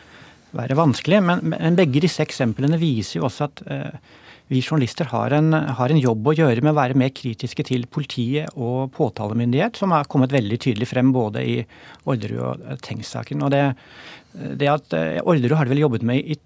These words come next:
to år, eh, bare sette ned, eh, journalister til å jobbe så grundig med en sak så lenge, det, det, det,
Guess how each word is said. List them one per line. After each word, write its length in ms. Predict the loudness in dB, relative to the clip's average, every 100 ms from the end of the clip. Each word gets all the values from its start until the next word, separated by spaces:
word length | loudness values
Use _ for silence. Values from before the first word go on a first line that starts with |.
| -16
to 220 | -4 -2 0 2
år, 300 | 2 2 -2
eh, 1000 | -12 -10 -10 -8 -8 -10 -12 -12 -10
bare 240 | -2 -2 0
sette 380 | -2 -4 -6 -4
ned, 240 | -2 -2 -4
eh, 220 | -4 -4
journalister 500 | -2 -2 -2 -6 -4
til 80 | -2
å 60 | -2
jobbe 240 | -2 -4
så 220 | -4 -4 -2
grundig 460 | 2 2 0 -4
med 80 | -2 -2
en 100 | -4 -8
sak 400 | -4 -4 -6 -16
så 300 | -6 -2 0
lenge, 380 | 2 2 0 -2 -10 -20 _ -8
det, 140 | -6 -6 -8 -10
det, 140 | -10 -12 -10
det, 160 | -8